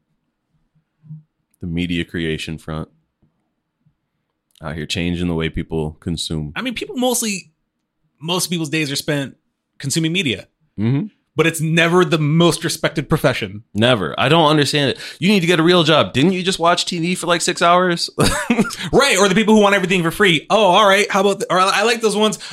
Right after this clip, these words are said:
Speaker 2: All right. Anybody who thinks everything should be free should go without nothing or go without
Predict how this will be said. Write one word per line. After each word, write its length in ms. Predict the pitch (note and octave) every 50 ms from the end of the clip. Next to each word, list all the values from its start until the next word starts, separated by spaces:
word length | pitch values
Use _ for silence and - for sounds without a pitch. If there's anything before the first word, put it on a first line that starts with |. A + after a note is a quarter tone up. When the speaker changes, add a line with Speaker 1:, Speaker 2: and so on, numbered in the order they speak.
| - -
Speaker 2:
All 60 | E3+
right. 120 | E3+ E3 -
Anybody 300 | E3 F3 F3+ F3 G3 G3+
who 100 | F3+ G3+
thinks 220 | - - F#3+ D#3+
everything 260 | F#3 F3+ F3 E3 F3+ F3
should 140 | - D#3+
be 120 | D3 F3 E3+
free 220 | - - F#3+ E3+
should 220 | D3+ - F3+ D3 A#2+
go 180 | D3+ D3 C#3+
without 300 | D3 D3 D3 C3+ C3 A#2+
nothing 760 | B2+ C3 C3+ C#3 C#3+ C3 - - C#3 B2 G#2+ G#2 G2+ G2 A2 -
or 100 | C#3+ C#3+
go 160 | C#3 - C#3+
without 420 | C#3 C#3 C#3 C3+ C3 C3+ - -